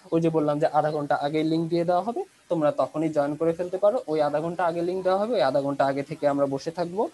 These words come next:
আহ, জুমে, তোমরা এসে আমাদেরকে প্রবলেমগুলো দেখিয়ে দিতে পারবে, দেখিয়ে নিতে পারবে। ওকে,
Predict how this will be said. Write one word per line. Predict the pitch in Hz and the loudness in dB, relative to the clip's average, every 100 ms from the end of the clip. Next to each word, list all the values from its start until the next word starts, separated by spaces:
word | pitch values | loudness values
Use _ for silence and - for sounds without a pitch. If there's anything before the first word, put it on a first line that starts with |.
| - - - | -10 -14 -4
আহ, | 131 135 | -2 -2
জুমে, | 143 165 302 - _ | -2 -2 -4 -8 _
তোমরা | 160 147 | -2 0
এসে | 143 190 | 0 0
আমাদেরকে | 185 143 135 135 | 0 0 -2 -2
প্রবলেমগুলো | 147 135 139 139 147 | 0 0 0 -2 -2
দেখিয়ে | 143 135 147 | -4 -6 -6
দিতে | 143 147 | -6 -4
পারবে, | 160 160 202 - 143 | -2 -2 -2 -8 -6
দেখিয়ে | 143 143 156 | -6 -4 -6
নিতে | 151 | -2
পারবে। | 170 190 330 571 - _ - - _ 427 _ _ 277 - | 2 2 0 -4 -10 _ -20 -20 _ -20 _ _ -20 -8
ওকে, | 147 - 254 | -8 -4 -4